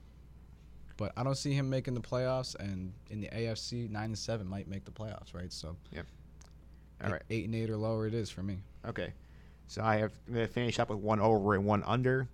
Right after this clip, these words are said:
Speaker 2: I'm going to take my first over. I'm gonna take the New York Giants over seven wins.
Speaker 1: Oh,
Speaker 2: I
Speaker 1: I forgot to take the Giants.
Speaker 2: <laughs>
Speaker 1: Oh, well.
Speaker 2: I think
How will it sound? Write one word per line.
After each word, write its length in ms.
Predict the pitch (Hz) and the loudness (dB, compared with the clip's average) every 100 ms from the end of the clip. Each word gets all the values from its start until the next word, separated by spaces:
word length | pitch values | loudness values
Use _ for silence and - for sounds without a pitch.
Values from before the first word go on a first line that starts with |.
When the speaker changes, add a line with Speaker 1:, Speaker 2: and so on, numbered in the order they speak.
| - - - - - - | -12 -16 -16 -16 -18 -2
Speaker 2:
I'm 140 | 117 | 2
going 180 | 117 120 | 6 6
to 60 | - | 4
take 180 | - 123 | 2 4
my 120 | 107 110 | 4 4
first 340 | 120 113 - | 6 6 4
over. 280 | 107 123 117 | 2 2 4
I'm 80 | 107 | 4
gonna 100 | 113 | 4
take 360 | 104 113 101 - | 6 4 4 -4
the 160 | 110 98 | -4 2
New 100 | 113 | 4
York 240 | 123 117 107 | 6 6 6
Giants 480 | 123 117 113 110 - | 8 8 8 2 4
over 280 | 120 110 107 | 6 6 4
seven 460 | - 123 113 107 | 4 6 6 6
wins. 580 | 107 123 135 147 147 - - - - - - - | 6 6 6 2 -2 -8 -14 -20 -20 -20 -18 -2
Speaker 1:
Oh, 20 | |
Speaker 2:
I 60 | 113 | -2
Speaker 1:
I 100 | 107 | -2
forgot 380 | 101 110 113 113 | -4 -6 -4 -6
to 80 | 113 | -6
take 200 | 127 110 | -6 -4
the 80 | 113 | -6
Giants. 460 | 110 120 92 - 104 | -6 -6 -6 -8 -8
Speaker 2:
<laughs> 80 | 87 - - - - - - 123 | -8 -10 -12 -16 -16 -18 -14 -10
Speaker 1:
Oh, 60 | 98 | -6
well. 180 | 87 98 - - - - - - | -6 -8 -10 -18 -20 -20 -18 -2
Speaker 2:
I 100 | 120 | 0
think 380 | - 147 139 | 4 2 2